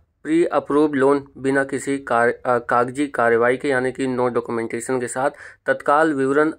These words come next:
आसान ईएमआई विकल्प का ऑप्शन आपको मिलता है। एक लिंक मिल जाता है आपको मैसेज में, जो कि Airtel की तरफ से आता है। तो इस तरह से एक ऑप्शन है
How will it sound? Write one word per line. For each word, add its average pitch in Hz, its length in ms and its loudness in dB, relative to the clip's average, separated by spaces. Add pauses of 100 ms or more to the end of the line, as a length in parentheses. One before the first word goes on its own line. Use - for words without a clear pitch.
आसान 139 500 0
ईएमआई 127 380 2
विकल्प 127 460 -2
का 123 100 4
ऑप्शन 120 360 -2
आपको 117 220 -2
मिलता 123 280 -2
है। 151 160 2
एक 131 260 0
लिंक 160 300 4
मिल 127 200 -2
जाता 117 280 2
है 123 140 -2
आपको 117 260 -2
मैसेज 135 420 -2
में, 156 180 2 (500)
जो 165 160 6
कि 175 280 4
Airtel 139 280 2
की 147 60 -2
तरफ 117 220 0
से - 120 -4
आता 113 300 0
है। 110 240 -2 (220)
तो 147 100 4
इस 160 200 2
तरह 180 120 6
से 175 180 2
एक 165 120 2
ऑप्शन 160 320 4
है 165 260 -2